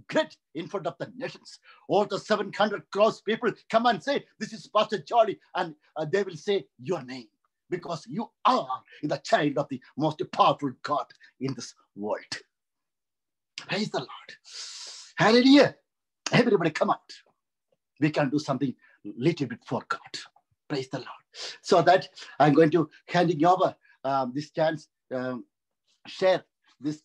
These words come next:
uh, testimony to, uh, Sister Raj, Rashmi. Praise everybody, please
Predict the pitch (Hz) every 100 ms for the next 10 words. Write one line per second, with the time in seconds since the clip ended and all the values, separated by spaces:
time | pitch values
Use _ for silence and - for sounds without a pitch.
0 | - 131 123 - 147 190 170 170 151 226
1 | 226 _ _ _ - 123 127 147 135 131
2 | 156 127 123 151 170 170 151 156 156 180
3 | 180 170 170 -